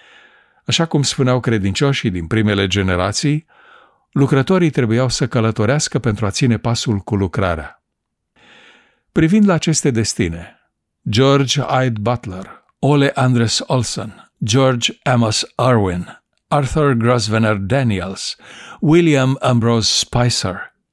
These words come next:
observăm mai mult decât o succesiune de funcții sau realizări administrative. Vedem o linie clară de formare, de ucenicie și de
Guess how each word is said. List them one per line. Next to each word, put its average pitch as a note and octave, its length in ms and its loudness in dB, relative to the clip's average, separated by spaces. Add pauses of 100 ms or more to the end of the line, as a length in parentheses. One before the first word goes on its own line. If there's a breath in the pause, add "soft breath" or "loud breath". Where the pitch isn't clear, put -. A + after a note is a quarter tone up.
(720 soft breath)
observăm C#3 560 0
mai A#2 220 2
mult D3+ 280 2
decât B2 400 -4
o A2+ 80 -2
succesiune A#2 760 -2
de G2 140 -2
funcții C3 640 0 (340 soft breath)
sau A#2 460 -2
realizări G2+ 560 0
administrative. F2+ 960 -4 (760 loud breath)
Vedem D3+ 280 2
o C3+ 100 2
linie B2 380 4
clară A#2 520 2
de F#2+ 120 0
formare, F2+ 680 -2
de F#2+ 100 -2
ucenicie A2 840 2
și A2 220 -6
de G#2 300 -4